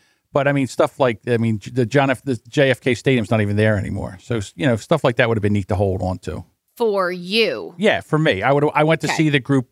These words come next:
Speaker 1: Babies, the Babies with John Waite back in, oh God, it was been, like, early, early eighties at the Tower Theater. And then they broke up, and then the,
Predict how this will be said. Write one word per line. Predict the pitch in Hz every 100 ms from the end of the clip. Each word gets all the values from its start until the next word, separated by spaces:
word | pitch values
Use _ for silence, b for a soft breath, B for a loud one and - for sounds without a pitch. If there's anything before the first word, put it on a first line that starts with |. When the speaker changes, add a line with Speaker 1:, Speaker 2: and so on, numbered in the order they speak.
| _
Speaker 1:
Babies, | 123 127 127 104 90 90 -
the | 107
Babies | 113 123 120 95 90 92
with | 110 98
John | 120 110 101
Waite | 101 110 98 - b b b _
back | 113 107 -
in, | 104 98 - _
oh | 120 104 85
God, | - 101 101
it |
was | 90 -
been, | - 98
like, | 101 - _ -
early, | 123 123 -
early | 135 131 135 120
eighties | 123 113 110 104 - -
at | 113 -
the | 110
Tower | - - 127 123 104
Theater. | - 123 117 110 - - b b b b
And | 123
then | 120 120
they |
broke | 117 131 123 -
up, | 117 -
and | 117
then | 117 113
the, | 107